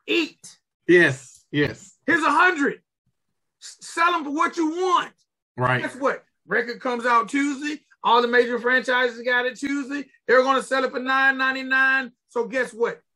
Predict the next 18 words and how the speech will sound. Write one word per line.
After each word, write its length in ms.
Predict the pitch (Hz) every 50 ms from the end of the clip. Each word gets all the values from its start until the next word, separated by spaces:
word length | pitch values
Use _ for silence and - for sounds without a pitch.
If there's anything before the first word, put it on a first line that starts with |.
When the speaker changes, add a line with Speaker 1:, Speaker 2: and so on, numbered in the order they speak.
| _
Speaker 1:
Friday, 320 | - 285 285 277 269 - 254
Saturday, 380 | 202 - 262 254 247 240 240
Sunday, 340 | 233 233 - 254 240 233 226
I'm 120 | 220 214 185
selling 480 | - - - 285 277 254 247 240 226
it 100 | - -
for 80 | - 196
twenty. 360 | 170 _ 233 233 208 165 127 110 _ _ _ _ _ _ _ _ _ _ _ _ _ _ _ _ _ _ _ _ _ _ _ _ _ -
Speaker 2:
Hmm. 180 | 147 151 139 117 117 -
Speaker 1:
Selling 240 | - 311 311 320 311
it 80 | 285 -
for 120 | 277 208
twenty 340 | - - 302 339 320 294 285
Speaker 2:
You 60 | 269
know, 40 | - - _ _
Speaker 1:
because 340 | - - - - 165 - -
Speaker 2:
you 80 | 165 165
know, 160 | 160 147 139